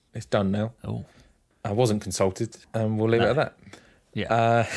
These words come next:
Speaker 1: <laughs> and so, yeah, I think t-, uh, this week would be our, uh, official anniversary.
Speaker 2: I guess so, yeah.
Speaker 1: Uh,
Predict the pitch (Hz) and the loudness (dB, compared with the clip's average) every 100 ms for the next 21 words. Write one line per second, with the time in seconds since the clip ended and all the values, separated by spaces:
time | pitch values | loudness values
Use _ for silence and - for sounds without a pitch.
0 | - - - _ _ _ - 113 127 120 | -8 -12 -18 _ _ _ -4 2 4 6
1 | 110 107 123 - - 117 127 - 131 - | 4 4 -4 -2 0 2 0 0 -2 0
2 | 107 110 104 101 101 98 101 _ _ _ | 0 4 4 2 0 -2 -8 _ _ _
3 | _ _ _ _ 95 95 87 73 - - | _ _ _ _ -6 -2 -2 -4 -10 -6
4 | 117 - 95 98 - _ _ _ - 101 | -6 -2 -4 -4 -12 _ _ _ -6 -4
5 | 95 90 92 - - 101 _ _ _ _ | 0 -2 -2 -10 -12 -12 _ _ _ _
6 | _ _ - - 175 - 135 160 110 120 | _ _ -12 -2 -2 0 0 2 2 4
7 | 143 - | 2 0